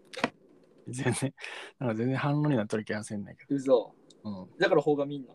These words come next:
Speaker 2: 俺。
Speaker 1: <clears throat> いや、なんか、あー、外れ引いたなって思えるんやったら見たらええやんと思ったんやけど。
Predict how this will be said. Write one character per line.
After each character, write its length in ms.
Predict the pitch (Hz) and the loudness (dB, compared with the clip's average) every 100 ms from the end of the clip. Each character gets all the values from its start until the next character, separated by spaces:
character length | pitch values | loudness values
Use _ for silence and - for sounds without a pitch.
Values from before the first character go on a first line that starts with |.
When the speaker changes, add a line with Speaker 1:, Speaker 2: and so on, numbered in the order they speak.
| - | -20
Speaker 2:
俺。 140 | - - _ _ _ _ _ _ _ - - | -20 -20 _ _ _ _ _ _ _ -2 0
Speaker 1:
<clears throat> 0 | |
い 40 | 139 - _ _ _ _ - - _ _ - | 0 -6 _ _ _ _ -20 -20 _ _ -10
や、 160 | 107 | -6
な 120 | 101 104 | -6 -8
ん 60 | |
か、 160 | 110 - _ _ _ _ _ _ _ _ - _ - - _ _ - | -12 -16 _ _ _ _ _ _ _ _ -20 _ -20 -20 _ _ -8
あ 180 | 104 120 | -2 0
ー、 140 | 131 | 0
外 120 | 143 | 0
れ 100 | 147 147 | 0 0
引 80 | |
い 20 | 160 | 0
た 120 | 147 | 2
な 100 | 139 | 2
っ 20 | |
て 80 | 127 | 0
思 280 | 113 131 135 | 2 6 6
え 40 | |
る 100 | 135 | 6
ん 20 | |
や 80 | 113 | 2
っ 40 | 104 | -2
た 120 | 101 | -6
ら 60 | |
見 160 | 101 113 | -4 -4
た 120 | 117 | -2
ら 120 | 101 | -2
え 40 | 98 | -4
え 20 | |
や 100 | 90 | -6
ん 40 | 82 | -8
と 100 | 85 | -12
思 80 | |
っ 40 | 80 | -12
た 120 | - | -16
ん 20 | |
や 60 | - | -16
け 60 | |
ど。 60 | - | -18